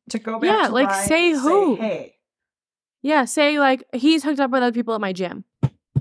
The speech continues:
Speaker 1: Right, instead of getting the
Speaker 2: This
Speaker 1: text
Speaker 2: person, that person, and this person.
Speaker 1: Right, like, she got those text messages from that girl.
Speaker 2: Yeah.
Speaker 1: Give them to Jen.
Speaker 2: Yeah.
Speaker 1: Even though Jen said that she knew about it.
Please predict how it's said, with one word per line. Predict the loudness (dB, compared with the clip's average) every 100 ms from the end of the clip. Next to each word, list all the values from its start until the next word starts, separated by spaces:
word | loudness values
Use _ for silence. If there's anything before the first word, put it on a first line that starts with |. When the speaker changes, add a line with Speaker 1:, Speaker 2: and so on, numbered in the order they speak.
| -6 _
Speaker 1:
Right, | -8 -6
instead | -6 -4 -2 -2
of | -4
getting | -4 -2 -2
the | -2
Speaker 2:
This | 0 2
Speaker 1:
text | 2
Speaker 2:
person, | 0 4 4
that | 4 2
person, | -2 0 0
and | 0
this | -2
person. | -6 -8 -6 -2
Speaker 1:
Right, | 0 -2 -6 -8
like, | -6
she | -6 -4
got | -2 0
those | -2 -4
text | -4 -6 -4 -4
messages | -4 -4 -4 -4 -2
from | -4 -4
that | -4 -4
girl. | -4 -2 0 -2 -4 -10 _
Speaker 2:
Yeah. | 2 2 0 -6 -16 _ _ _ _ _ _ -20 -8
Speaker 1:
Give | -4 -2
them | -2 0
to | -2
Jen. | -2 -2 -6 -10 _ _ _ _ _ _ _ _ -4
Speaker 2:
Yeah. | 2 2 2 -4 _ _ _
Speaker 1:
Even | -4 -2
though | -4
Jen | -4 -6 -4
said | -6 -6
that | -8
she | -6 -4
knew | -2 -2
about | 0 0 0
it. | -4